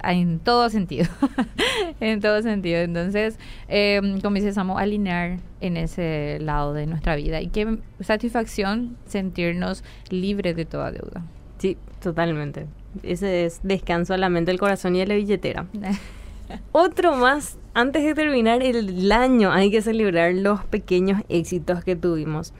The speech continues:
Speaker 2: Los psicólogos, por ejemplo, re-, recomiendan la celebración de los pequeños logros para poder cultivar las hormonas de la felicidad y segregar las hormonas del estrés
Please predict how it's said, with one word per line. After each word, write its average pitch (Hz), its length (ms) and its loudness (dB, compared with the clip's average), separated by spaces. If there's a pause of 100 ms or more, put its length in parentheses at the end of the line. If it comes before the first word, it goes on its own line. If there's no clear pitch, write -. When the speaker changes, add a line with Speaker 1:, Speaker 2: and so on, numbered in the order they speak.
(480)
Speaker 2:
Los 226 140 0
psicólogos, 240 520 2
por 254 140 0
ejemplo, 190 560 0
re-, 185 480 2
recomiendan 170 640 2
la 202 80 2
celebración 190 580 0
de 170 80 2
los 180 140 0 (380)
pequeños 170 480 0
logros 160 640 0 (360)
para 185 200 2
poder 202 720 2
cultivar 196 840 2
las 180 200 2
hormonas 180 600 2
de 165 120 2
la 175 120 2
felicidad 233 720 0
y 233 240 0
segregar 233 680 2
las 202 140 0
hormonas 175 400 0
del 190 220 0
estrés 180 600 -2